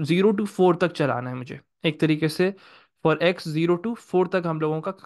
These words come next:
सारा काम हम लोगों ने करना है। तो एक तरीके से length of string minus one, zero to four, तो x की वैल्यू ज़ीरो होगी, फिर उसके बाद, अ, वन होगी, फिर टू, फिर थ्री, इस तरीके से काम होगा। अच्छा, now they are saying first character mid value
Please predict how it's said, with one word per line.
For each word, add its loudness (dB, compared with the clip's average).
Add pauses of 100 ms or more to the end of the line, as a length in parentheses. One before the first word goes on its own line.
सारा 0
काम -2
हम -6
लोगों -4
ने -6
करना -12
है। -18 (520)
तो -6
एक -4
तरीके -2
से -4
length 0
of -8
string -2
minus -2
one, -2
zero 0 (640)
to -2
four, 2 (600)
तो 2
x -2
की 0
वैल्यू 4
ज़ीरो 2
होगी, 0 (380)
फिर 0
उसके -6
बाद, 0
अ, 0 (100)
वन -2
होगी, -6
फिर -8
टू, -2
फिर -8
थ्री, -6
इस -8
तरीके -4
से -6
काम -6
होगा। -18 (680)
अच्छा, 0 (540)
now 4
they 2
are 4
saying -2
first -2
character -2 (400)
mid 4
value 2